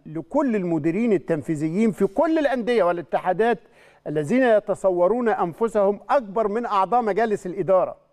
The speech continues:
بالأندية والاتحاد، ليس معهم أي علم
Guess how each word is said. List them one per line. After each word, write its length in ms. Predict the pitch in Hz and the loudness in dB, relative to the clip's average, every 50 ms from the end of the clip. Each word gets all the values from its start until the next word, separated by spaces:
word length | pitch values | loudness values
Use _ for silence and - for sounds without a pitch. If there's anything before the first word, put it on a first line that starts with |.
| _ _ _ _ _ _ - | _ _ _ _ _ _ -6
بالأندية 680 | 143 165 214 214 190 196 180 156 185 196 180 143 117 - _ _ _ _ _ _ _ _ | -2 -2 -2 0 -2 -4 -2 2 2 2 2 0 -2 -8 _ _ _ _ _ _ _ _
والاتحاد، 760 | - 156 196 220 214 196 - - 160 - 196 190 175 147 117 - _ _ _ _ _ _ _ - | -2 -2 0 0 0 -2 -4 -6 -6 -2 0 0 0 0 -2 -6 _ _ _ _ _ _ _ -4
ليس 340 | 147 208 247 240 - - | -2 -2 -2 -2 -2 -2
معهم 520 | 196 180 208 226 208 202 196 196 196 185 - - _ _ _ - | -2 0 0 0 2 2 4 2 2 0 -4 -12 _ _ _ -2
أي 260 | 277 277 262 247 233 | 0 2 2 2 4
علم 420 | 196 233 247 240 202 160 131 - | 4 2 2 0 0 -4 -10 -14